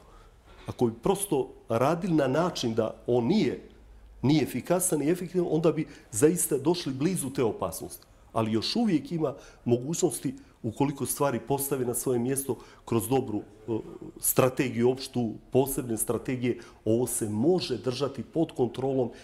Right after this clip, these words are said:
i naravno naći mehanizmi da, da se jedna ravnoteža uspostavi, što je jako važno.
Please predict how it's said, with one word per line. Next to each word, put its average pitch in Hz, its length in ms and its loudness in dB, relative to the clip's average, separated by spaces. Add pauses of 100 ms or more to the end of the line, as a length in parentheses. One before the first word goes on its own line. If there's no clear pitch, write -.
(180)
i 120 80 0
naravno 120 300 4
naći 120 360 -2
mehanizmi 113 600 -2
da, 110 260 -2 (280)
da 120 100 4
se 110 220 0
jedna 117 240 0
ravnoteža 110 560 -2
uspostavi, 98 640 -6
što 104 220 -12
je 98 80 -10
jako 92 280 -14
važno. - 300 -16